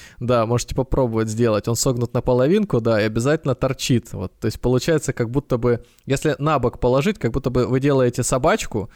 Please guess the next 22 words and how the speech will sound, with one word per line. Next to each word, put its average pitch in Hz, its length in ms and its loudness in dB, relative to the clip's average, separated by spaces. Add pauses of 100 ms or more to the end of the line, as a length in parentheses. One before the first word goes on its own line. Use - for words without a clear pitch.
только 151 240 0
без 127 180 0
нижней 143 260 2
<laughs> - 340 0 (220)
челюсти. 220 880 2 (320)
Вот 214 140 4
что-то - 220 -2
такое. 143 580 0 (640)
Да. 131 420 2 (540)
Вот 175 160 2
он 262 120 2
показывал 190 480 2
ему 160 140 2
как 151 160 -2
раз 143 220 0
на 135 100 2
одном 131 380 2
из, 110 200 -2
э, 113 200 4
судебных, 123 680 0
э, 107 460 0
заседаний 156 680 0